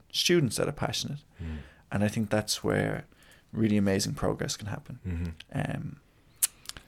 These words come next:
Speaker 2: Spe-, speaking
Speaker 1: yeah.
Speaker 2: of passion, I'm gonna do a little segue here,
Speaker 1: Mm.
Speaker 2: but, um, <laughs> I got, I got, I got to talk about, um,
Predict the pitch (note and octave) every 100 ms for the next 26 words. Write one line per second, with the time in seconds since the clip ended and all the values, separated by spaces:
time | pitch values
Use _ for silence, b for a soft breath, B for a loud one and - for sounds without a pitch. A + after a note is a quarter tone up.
0 | - - - - - - D#3 G2 D3+ -
1 | - C#3 - C2 B1+ D#2+ G2 G2 F2 -
2 | - A#2 - G2 E2 E2+ E2 A#2+ B2 C#3+
3 | B2 C#3 B2 B2 A2+ A2+ A2 B B B
4 | B2+ B2 E3 - C#3 D3 C3+ C3+ F3+ D#3
5 | C#3+ F3 F3 - D#3 D3+ A2+ G2+ F#2+ -
6 | F#2+ F#2 F2+ F2